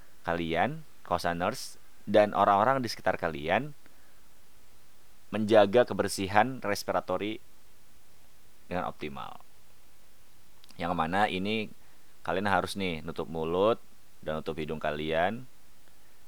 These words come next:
dengan, misalkan kalian pengen bersin nih atau pengen batuk, tutup. Jangan pengen bersin, pengen batuk, buka mulut,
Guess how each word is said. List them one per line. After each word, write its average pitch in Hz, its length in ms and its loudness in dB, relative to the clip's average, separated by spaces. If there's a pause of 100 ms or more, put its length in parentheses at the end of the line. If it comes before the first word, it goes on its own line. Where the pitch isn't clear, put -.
(400)
dengan, 90 400 0 (640)
misalkan 85 320 -2
kalian 98 320 0
pengen 90 220 0
bersin 110 340 0
nih 101 140 0 (100)
atau - 240 -4
pengen 90 160 0
batuk, 90 380 2 (420)
tutup. 117 400 0 (680)
Jangan 90 300 -2
pengen 90 160 -2
bersin, 107 340 -2
pengen 85 220 -6
batuk, 101 400 4 (240)
buka 90 320 2
mulut, 110 640 4